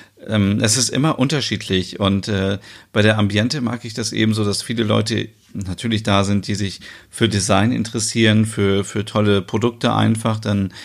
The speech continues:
ähm, es sind halt nicht so, nicht so viele Geschäftsleute da, also schon Geschäftsleute, aber die sind dann halt eher so kreativ und das sind nicht so Businessleute wie auf der cebit zum Beispiel, die einfach nur da rumlaufen,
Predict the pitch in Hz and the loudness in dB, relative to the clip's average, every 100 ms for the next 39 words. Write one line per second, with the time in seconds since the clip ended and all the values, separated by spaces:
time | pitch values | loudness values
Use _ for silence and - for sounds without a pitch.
0 | - - - 101 95 95 - - 104 107 | -20 -20 -2 2 4 2 0 -6 -4 0
1 | 98 - 107 92 - - 101 - - 101 | 0 -2 -2 -2 -4 -4 -4 -4 -2 2
2 | 98 98 98 - _ _ _ _ _ _ | 4 4 0 -4 _ _ _ _ _ _
3 | 101 95 110 107 98 92 - 135 - 135 | -4 -2 -2 -2 -2 -2 -4 -4 -4 0
4 | 135 135 123 131 139 117 101 - 117 107 | 0 -2 -4 -2 0 0 -2 -2 2 4
5 | 123 135 120 135 - - 117 117 120 104 | 4 0 -6 -8 -6 -2 -2 0 -2 0
6 | 101 101 - - - _ - 107 107 107 | 0 0 -4 -18 -20 _ 0 2 4 2
7 | 101 101 92 101 98 101 - 92 - 110 | 0 0 0 -2 -2 -4 0 0 0 0
8 | 98 - 92 87 104 98 - 98 95 90 | 0 0 -4 -2 -6 -6 -4 0 0 0
9 | 104 107 95 - 95 92 92 87 95 98 | -2 0 -2 0 0 0 -2 -4 -4 -4
10 | 98 - - 117 104 92 - 90 87 87 | -2 -4 0 2 2 0 -4 -4 -4 -4
11 | 92 90 95 92 90 107 95 92 104 101 | -6 -4 -6 -6 -8 -4 -4 0 2 2
12 | 95 - 92 | 2 0 -4